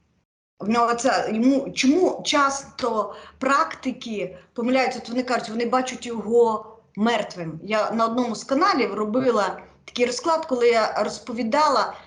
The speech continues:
які сутності стоять за яким політиком. Я зразу сказала, що Путін — це мертве дерево. От бачили, сухі дерева є, так? От сухе дерево, яке вже не плодоносить, навіть листя там немає, воно може стояти і стояти, як Кощей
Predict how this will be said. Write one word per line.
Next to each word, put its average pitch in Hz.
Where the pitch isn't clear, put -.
які 254
сутності 262
стоять 247
за 226
яким 226
політиком. 196
Я 214
зразу 262
сказала, 196
що -
Путін — 320
це -
мертве 277
дерево. 170
От 202
бачили, 247
сухі -
дерева 185
є, 160
так? 311
От -
сухе 254
дерево, 339
яке 208
вже 220
не 226
плодоносить, 254
навіть 226
листя 262
там 202
немає, 180
воно 247
може 269
стояти 302
і 254
стояти, 214
як 190
Кощей -